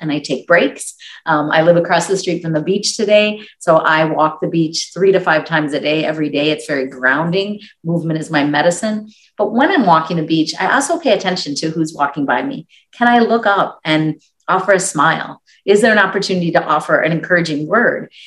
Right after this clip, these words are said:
And so just seeing people, which can seem silly, but I think in a world where we look down so much, it's important to look up and see people. So seeing is the first step.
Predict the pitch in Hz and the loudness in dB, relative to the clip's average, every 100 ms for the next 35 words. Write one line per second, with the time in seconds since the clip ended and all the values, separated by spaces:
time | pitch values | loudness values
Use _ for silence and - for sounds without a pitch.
0 | - _ 180 180 175 170 240 185 147 175 | -20 _ -2 2 0 0 0 -2 -2 0
1 | 277 320 - - 208 214 175 170 - 151 | 2 0 -6 -6 -2 -2 -2 -4 -6 -2
2 | 175 180 - - 202 190 262 220 - 330 | -2 -2 -2 -4 -6 -2 2 2 2 2
3 | - 269 285 - _ _ _ - 190 214 | 2 0 -2 -8 _ _ _ 2 2 2
4 | 196 175 160 208 180 160 160 151 156 - | 0 2 4 4 4 2 0 0 -2 -4
5 | 165 190 233 - 160 147 139 139 - - | -2 2 2 0 -2 -2 -4 -6 -10 -14
6 | _ _ _ 180 180 175 160 143 151 139 | _ _ _ -4 -2 -2 -2 -2 -4 -4
7 | 135 123 - _ _ _ _ _ - - | -4 -6 -8 _ _ _ _ _ -20 -4
8 | 180 175 175 156 147 - 143 - 180 175 | -2 0 0 -2 -2 0 0 2 2 2
9 | - 196 175 156 - 170 156 156 151 - | 0 -4 -4 -4 -6 -2 -2 0 0 0